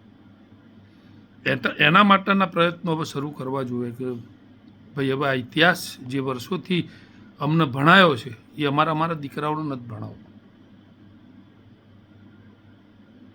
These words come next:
એટલે ઇતિહાસ બદલવાની એક નાની હરખી ચળવળની કે જાગૃતતાની જરૂર છે.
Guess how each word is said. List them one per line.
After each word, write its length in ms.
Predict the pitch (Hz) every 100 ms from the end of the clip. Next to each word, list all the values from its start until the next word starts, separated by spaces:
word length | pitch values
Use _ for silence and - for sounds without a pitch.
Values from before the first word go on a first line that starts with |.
| -
એટલે 160 | 139 - -
ઇતિહાસ 500 | 113 147 175 196 165
બદલવાની 680 | 147 151 147 143 143 131 - - - 139
એક 180 | - - - - - -
નાની 320 | 131 131 135 123
હરખી 440 | 127 135 131 117 - - - _ - - - -
ચળવળની 480 | 135 135 139 135 123
કે 300 | 117 131 120 113 - - - - 135
જાગૃતતાની 600 | 143 135 139 120 127 123
જરૂર 360 | 113 107 101
છે. 280 | - -